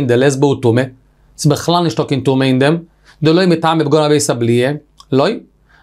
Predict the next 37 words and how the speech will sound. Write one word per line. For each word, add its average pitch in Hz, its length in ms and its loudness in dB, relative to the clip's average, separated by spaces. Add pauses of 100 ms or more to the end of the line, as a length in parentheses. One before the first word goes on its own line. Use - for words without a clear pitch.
אה, 175 120 2
שברנגט 151 360 -2
שטייט 156 160 -2
אין 143 80 0
גמרא 143 240 2
חולין, 156 340 0 (360)
יכול 165 380 2
תהא 156 280 0
נבלעס 156 420 0
אויף 156 240 0
טמא 160 220 0
מטעמי 147 320 -2
בגדים 143 160 0
הבית 139 200 -2
הבלי. 101 280 -2 (540)
תלמוד 104 300 -2
לומר, 120 540 0 (320)
שטייט 156 320 0
נבלה 127 600 2
וטרפה 147 560 0
לא 123 140 2
יאכל 127 440 0 (120)
לטמא 160 580 2
בו. 117 320 -2 (480)
מי 170 240 2
שאיסור 139 480 0
משום 139 300 0
בל 135 220 -2
תאכל 135 300 -2
נבלה 131 520 0
וטרפה, 131 480 0 (580)
ער 233 200 2
איז 190 140 4
לטמא 175 360 2
בו 165 140 0
בשעת 160 340 -2
נאסן. 110 280 -4